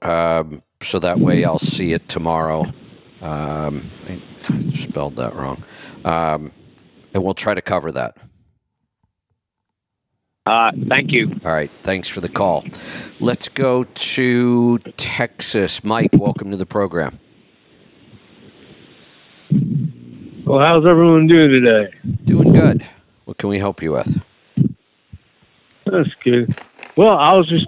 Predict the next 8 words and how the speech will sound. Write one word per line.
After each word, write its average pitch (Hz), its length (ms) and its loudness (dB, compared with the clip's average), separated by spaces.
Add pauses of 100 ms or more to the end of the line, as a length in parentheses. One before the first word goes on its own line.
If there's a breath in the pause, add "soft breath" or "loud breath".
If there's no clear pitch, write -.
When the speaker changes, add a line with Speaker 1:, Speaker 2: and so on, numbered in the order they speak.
Speaker 3:
gonna 123 600 4 (100)
continue 147 580 4
on 147 240 6
with 131 160 6 (140)
the 117 100 6 (120)
air 143 200 4
brake 120 260 2 (100)
system. 110 540 0